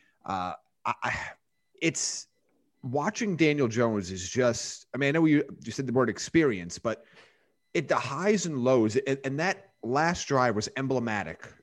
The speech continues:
of what you see from Daniel Jones, where he will make some incredible plays. He will pull rabbits out of his hat, and he will also make throws that just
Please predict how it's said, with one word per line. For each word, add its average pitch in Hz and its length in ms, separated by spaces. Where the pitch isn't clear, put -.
of 107 200
what 113 220
you 127 120
see 117 220
from 104 160
Daniel 98 280
Jones, 92 320
where 101 140
he 165 140
will 196 180
make 139 400
some 143 200
incredible 156 580
plays. 117 280
He 147 100
will 170 100
pull 127 260
rabbits 139 340
out 160 120
of 160 60
his 170 120
hat, 135 320
and 131 140
he 135 100
will 135 140
also 143 340
make 123 280
throws 131 540
that 117 180
just - 260